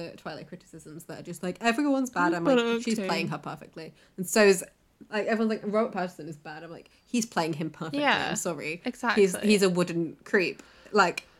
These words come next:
Speaker 1: I love him,
Speaker 2: Oh
Speaker 1: my
Speaker 2: my
Speaker 1: sparkly
Speaker 2: God,
Speaker 1: boyfriend,
Speaker 2: yeah.
Speaker 1: but, like, the, the, how d-, the things he does
Speaker 2: They're
Speaker 1: are
Speaker 2: creepy.
Speaker 1: are those things. Like, he's, yeah, he's doing that. He is, like, overstressing and in his brain, and he's like, "Oh no, I'm going to murder this girl." So he acts
Speaker 2: Yeah, so
Speaker 1: like,
Speaker 2: you'd be
Speaker 1: like
Speaker 2: stressed
Speaker 1: that.
Speaker 2: too,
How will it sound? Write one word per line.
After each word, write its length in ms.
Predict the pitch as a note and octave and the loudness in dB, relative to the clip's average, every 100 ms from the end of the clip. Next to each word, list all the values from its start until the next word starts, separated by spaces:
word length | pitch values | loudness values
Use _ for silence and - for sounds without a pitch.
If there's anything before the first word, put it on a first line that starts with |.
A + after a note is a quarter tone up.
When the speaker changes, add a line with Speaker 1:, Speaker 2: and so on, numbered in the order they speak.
| _ _ - | _ _ 4
Speaker 1:
I 120 | G#3 | 6
love 260 | F#3 C4+ A#3 | 6 4 2
him, 160 | D#3+ | -2
Speaker 2:
Oh 100 | F3+ - | -4 -4
Speaker 1:
my 120 | F#3 | -4
Speaker 2:
my 20 | |
Speaker 1:
sparkly 420 | F#3 - F3 F#3+ | -4 -6 -4 -2
Speaker 2:
God, 40 | F3+ | 0
Speaker 1:
boyfriend, 380 | G3 G#3 B3+ A#3 | 2 0 -2 -4
Speaker 2:
yeah. 120 | G#3 A3 - | -6 -10 -2
Speaker 1:
but, 120 | G3+ | 0
like, 180 | F3 E3+ | 0 2
the, 180 | A#3 A3+ | 0 2
the, 180 | G#3+ A3+ | 2 4
how 220 | B3 A#3+ | 6 6
d-, 80 | G#3+ - - | 4 -4 -6
the 80 | |
things 300 | A3+ C4 A#3+ | -2 0 0
he 80 | A#3+ | 0
does 320 | A#3 A3+ F3+ | 2 2 2
Speaker 2:
They're 60 | - _ | -4 _
Speaker 1:
are 320 | G3+ F#3+ E3+ C#3 | 0 2 2 2
Speaker 2:
creepy. 400 | D4 C#4 G3+ G#3 | -2 -2 -2 2
Speaker 1:
are 200 | F#3+ G3+ | 2 2
those 220 | G3 A3 | 2 2
things. 500 | - C4 F3 F3 - | 2 2 0 -4 -8
Like, 320 | G#3+ G3+ - - - - | -8 -8 -10 -12 -12 -4
he's, 320 | C4+ C#4 C4+ - - | 2 2 0 -6 0
yeah, 280 | G4 A3+ - _ | 2 2 -2 _
he's 220 | D#4 C#4+ | 2 4
doing 280 | E4+ F4 A3+ | 4 4 4
that. 160 | F#3+ | 0
He 180 | G#3 C4+ | 0 2
is, 260 | C#4+ C4 - | 2 2 -4
like, 340 | - G3 E3+ - | -2 -2 -2 -2
overstressing 760 | G3+ F#3+ F#3+ - E3+ E3 F3 E3+ | 0 0 -2 -2 -4 -2 -4 -2
and 80 | |
in 100 | F3 F3 | -2 -2
his 180 | F3+ | -4
brain, 360 | - E3+ D#3+ E3 | -6 -6 -4 -4
and 120 | E3 | -4
he's 200 | E3+ E3+ | -6 -6
like, 220 | E3 D3+ - _ _ | -6 -10 -14 _ _
"Oh 100 | G3 | 2
no, 260 | F#3 F3+ E3+ | 6 6 4
I'm 140 | D#3+ | 2
going 160 | E3+ E3+ | 2 2
to 100 | F3+ | 2
murder 400 | F3 E3 D#3+ D3+ | 2 2 0 -4
this 220 | C#3+ F3+ | -8 -10
girl." 320 | - - E3+ | -8 -10 -12
So 140 | F3 A3+ | -6 -4
he 120 | G#3+ | -4
acts 140 | - | -4
Speaker 2:
Yeah, 80 | C4 G#3+ | -4 -2
so 60 | |
Speaker 1:
like, 80 | G3 | 0
Speaker 2:
you'd 300 | B3 A#3+ A3+ | 2 2 2
be 100 | B3+ | 2
Speaker 1:
like 100 | C4+ | 0
Speaker 2:
stressed 360 | F3+ G#3 A3 C4+ | 0 0 2 0
Speaker 1:
that. 60 | - | -2
Speaker 2:
too, 280 | D4 B3+ | -2 -2